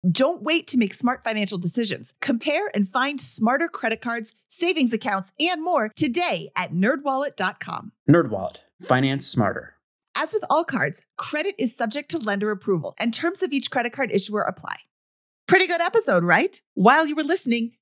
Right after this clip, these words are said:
Speaker 1: you could have been getting paid rent with Rent App. Landlords love Rent App because it makes rent collection a breeze. Rent App uses A C H bank transfers to deposit funds directly into your account.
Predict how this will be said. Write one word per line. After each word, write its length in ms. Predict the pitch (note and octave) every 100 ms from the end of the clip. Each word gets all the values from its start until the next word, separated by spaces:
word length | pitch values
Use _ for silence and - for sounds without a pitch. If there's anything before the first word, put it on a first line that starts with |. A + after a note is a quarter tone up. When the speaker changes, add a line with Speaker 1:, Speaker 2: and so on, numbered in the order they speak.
| -
Speaker 1:
you 140 | D#4
could 280 | E4 - A#4
have 80 | A4
been 160 | A3 G3
getting 240 | F#3 F3+
paid 300 | G3 F3+ F3+
rent 340 | C#4+ A3+ G#3 -
with 140 | E4
Rent 280 | C4+ F#3+ D#3+
App. 200 | - - _ -
Landlords 520 | C#4+ F4+ F#4+ F#4+ D4
love 380 | C#4 C#4 D#4+ A3
Rent 220 | E3+ D#3+ D#3
App 160 | D3+
because 260 | A3 A#3+ A#3+
it 100 | A#3
makes 320 | C4+ E4 -
rent 240 | G#3+ G#3+
collection 480 | - A#3 F#3+ - G#3+
a 120 | -
breeze. 600 | F3+ D#3+ D#3 - - - - -
Rent 360 | F#3+ G#3+ C#4 -
App 220 | F#4+ G4
uses 420 | A3+ G3+ E3 D#3+ _ -
A 160 | A3+
C 240 | C4+ E4+ A#3
H 260 | A3+ G#3+
bank 240 | G3 A#3+ -
transfers 580 | F#3+ C#3+ - C#3+ C3 -
to 120 | A#3+
deposit 460 | B3+ D4+ D#4+ D#4+
funds 280 | - F4 F4+
directly 480 | - E3 D#3+ F3+ F3
into 200 | F#3+ A3
your 180 | F3+ F3
account. 460 | - F3+ - -